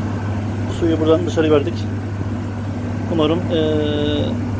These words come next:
iyi olmuştur. Zaten başka bir şey de yapılamazdı. Çok, eee, zor bir yerdi. Yani mika gibi güneşten kavranmış bir şeye, eee, poliuretan kapı köpüğüyle ve beyaz kale kimle çözüm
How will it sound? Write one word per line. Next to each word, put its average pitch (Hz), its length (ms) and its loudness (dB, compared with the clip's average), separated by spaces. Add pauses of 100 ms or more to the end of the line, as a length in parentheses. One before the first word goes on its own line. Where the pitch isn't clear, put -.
(560)
iyi 170 80 2
olmuştur. 160 320 2
Zaten 170 200 4
başka 175 180 4
bir - 60 2
şey 180 100 2
de 175 40 6
yapılamazdı. 180 460 2
Çok, 190 100 4
eee, 165 480 0
zor 170 200 6
bir 165 60 2
yerdi. 156 300 4 (1300)
Yani 147 120 4
mika 165 260 6
gibi 156 240 6 (120)
güneşten 170 320 6
kavranmış 160 400 6
bir 165 60 -2
şeye, 175 320 6 (1120)
eee, 147 720 4
poliuretan 160 400 6
kapı 165 200 2
köpüğüyle 156 420 4 (100)
ve 156 300 4
beyaz 151 260 6
kale 147 160 6
kimle 135 260 4 (440)
çözüm 143 200 2